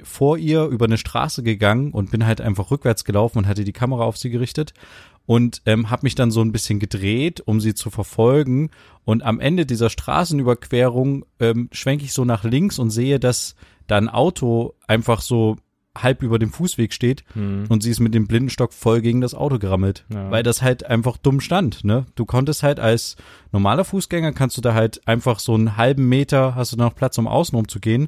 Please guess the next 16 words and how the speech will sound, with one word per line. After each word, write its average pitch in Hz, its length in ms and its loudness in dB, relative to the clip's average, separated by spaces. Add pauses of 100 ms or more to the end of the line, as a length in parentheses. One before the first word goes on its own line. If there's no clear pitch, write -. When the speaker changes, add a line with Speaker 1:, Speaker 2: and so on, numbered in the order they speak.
(160)
Speaker 2:
Ja. 107 240 -4
Speaker 1:
Aber 110 240 2
wenn 123 160 4
die 123 120 -2
ihre 117 260 2
Route 139 360 -2
im 117 120 2
Kopf - 300 -8
halt 117 160 0
hat, 120 180 -4
wo 107 100 0
die 107 140 2
lang 139 240 0
geht 120 260 -2
und 104 160 -4
die 104 240 0